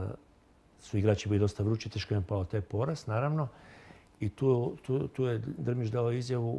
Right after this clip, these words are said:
u smislu, e, da smo trebali igrati kuražnije, da, da možda sa dva napadača, misleći on na sebe, naravno i na,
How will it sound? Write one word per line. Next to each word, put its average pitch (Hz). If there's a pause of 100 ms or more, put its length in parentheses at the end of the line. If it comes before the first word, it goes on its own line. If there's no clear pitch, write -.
u 104
smislu, 117
e, 104 (1300)
da 104
smo 107
trebali 110
igrati 98
kuražnije, 104
da, 90 (1080)
da 98 (160)
možda 117
sa 101
dva 107
napadača, 92 (560)
misleći 92
on 92
na 82
sebe, 95
naravno 85
i 92
na, 85